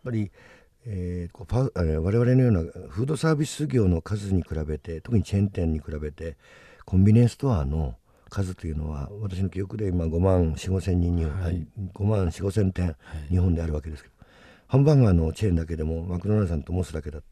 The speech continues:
Speaker 1: て、これ、まあ、五千もないんですね。
Speaker 2: はい。
Speaker 1: ですから、
Speaker 2: なるほど。
Speaker 1: そういう中では、やはりコンビニエンスストアさんのこのデザートっていうのは、物販ですけども、やはり脅威ですよね。
Speaker 2: はい。
Speaker 1: で、我々は同じものを出しても仕方ないんで。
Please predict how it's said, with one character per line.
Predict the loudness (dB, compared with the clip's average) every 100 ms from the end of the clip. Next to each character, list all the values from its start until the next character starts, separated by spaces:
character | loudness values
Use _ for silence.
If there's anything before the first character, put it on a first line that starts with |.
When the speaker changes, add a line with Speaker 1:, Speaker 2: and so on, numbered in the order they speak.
| _ _
Speaker 1:
て、 | -16 -16
こ | -10 -8
れ、 | -6
ま | -6
あ、 |
五 | -2 2
千 | 4
も | 4
な | 2
い | 0
ん |
で | -2
す | -6
ね。 | -6
Speaker 2:
は | -6
い。 | -8 -12 _ _ _ _
Speaker 1:
で | -10 -10
す | -6
か | -6
ら、 | -4
Speaker 2:
な |
る | -8
ほ | -10 -16
ど。 | -8
Speaker 1:
そ | -6
う | -4
い |
う | -2
中 | -4 -4 -6
で | -4
は、 | -2 -4 -6 -6
や | -2
は | 0
り | 0 -4 -12 -20 _ -2
コ | 2
ン |
ビ | 2
ニ | 2
エ |
ン | 0
ス |
ス | 0
ト | -4
ア | -2
さ | -2
ん | -2
の | -2
こ | -2
の | -2 -4 _
デ | -6
ザ | -4 -4
ー |
ト | -6
っ | -14
て | -12
い |
う | -8
の | -8
は、 | -10 -14 _ _ -4
物 | -4 -4
販 | -4 -4
で |
す | -6
け | -10
ど | -8
も、 | -8 -10 _ _ -6
や | -4
は |
り | -4
脅 | 2 4
威 | 4
で | -4
す | -12
よ | -8
ね。 | -6
Speaker 2:
は | -6 -10 -12 -16 -6
い。 |
Speaker 1:
で、 | -4
我 | 0
々 | 0 0 2
は |
同 | 2
じ | 2
も | 2
の | 0
を |
出 | -2
し | -6
て | -8
も |
仕 | -8
方 | -10 -8
な | -8
い | -8
ん |
で。 | -12